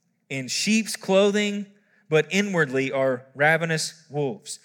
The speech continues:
They will look like the real thing on the outside. They are deceptive and they are dangerous. And like I said, they can come from outside the church,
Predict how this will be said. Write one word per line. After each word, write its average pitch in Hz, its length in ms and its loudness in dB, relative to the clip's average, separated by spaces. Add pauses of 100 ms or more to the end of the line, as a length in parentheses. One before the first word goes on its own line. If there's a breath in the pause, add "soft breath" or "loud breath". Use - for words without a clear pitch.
(180 soft breath)
They 160 160 4
will 156 200 0
look 180 360 0
like 151 320 0
the 139 100 -2
real 156 320 0
thing 151 380 -4
on 139 240 -6
the 135 140 -6
outside. 135 600 -6 (880)
They 156 180 4
are 143 140 2
deceptive 170 800 0 (240 soft breath)
and 120 160 -14
they 156 240 2
are 143 420 -2 (180)
dangerous. 139 760 -10 (1700)
And 127 80 -12
like 151 200 0
I 156 60 0
said, 143 420 0 (840)
they 127 140 -4
can 131 120 -14
come 160 180 -2
from 151 160 -8
outside 170 340 -2
the 170 80 -6
church, 185 500 -2